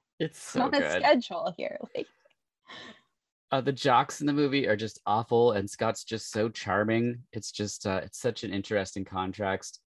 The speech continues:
Speaker 1: a tr-, contrast. I love the relationship between Scott and Cheryl Pollack in the film. I think that that's really lovely.
Speaker 2: I love,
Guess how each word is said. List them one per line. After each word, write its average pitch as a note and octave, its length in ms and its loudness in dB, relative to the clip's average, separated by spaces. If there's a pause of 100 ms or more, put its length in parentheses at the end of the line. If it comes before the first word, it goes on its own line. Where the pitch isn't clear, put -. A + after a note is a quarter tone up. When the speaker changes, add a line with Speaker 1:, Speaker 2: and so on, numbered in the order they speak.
Speaker 1:
a - 60 -10
tr-, - 160 -14
contrast. G#2 540 0
I A#2+ 40 4
love C#3+ 240 6
the C#3+ 80 8
relationship A#2 480 2
between G#2 300 -4
Scott G2+ 400 2
and F#2+ 100 -6
Cheryl F#2+ 380 -2
Pollack G2+ 380 0
in A2+ 80 -2
the A2+ 100 -2
film. A#2 420 0
I G#2+ 120 -10
think F#2 180 -6
that F#2+ 140 -4
that's F2+ 280 -2
really F#2+ 220 0
lovely. F#2+ 500 -2 (560)
Speaker 2:
I F#3+ 220 2
love, F3 600 2